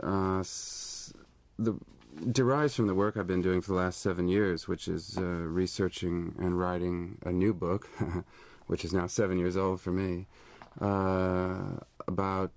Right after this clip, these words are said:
uh, well, it actually has two parts. Um, the effect of the mass media on human evolution, which I will not talk about tonight, and, uh, there's a second volume of the work which, um,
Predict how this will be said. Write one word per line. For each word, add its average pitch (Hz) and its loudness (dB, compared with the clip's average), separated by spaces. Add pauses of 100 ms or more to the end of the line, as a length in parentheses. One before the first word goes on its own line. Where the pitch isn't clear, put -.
uh, 95 0
well, 98 2
it 98 2
actually 104 0
has 92 -2
two 107 2
parts. 80 -4
Um, 85 -6 (720)
the 95 2
effect 110 0
of 92 0
the 95 2
mass 98 0
media 98 4
on 92 2
human 92 4
evolution, 90 0
which 87 -4
I 85 0
will 85 2
not 92 2
talk 82 -4
about 82 -6
tonight, 82 -4 (520)
and, 87 0
uh, 87 0
there's 87 0
a 87 -2
second 90 -2
volume 90 0
of 87 -6
the 85 -4
work 85 -6
which, - -6
um, 85 -6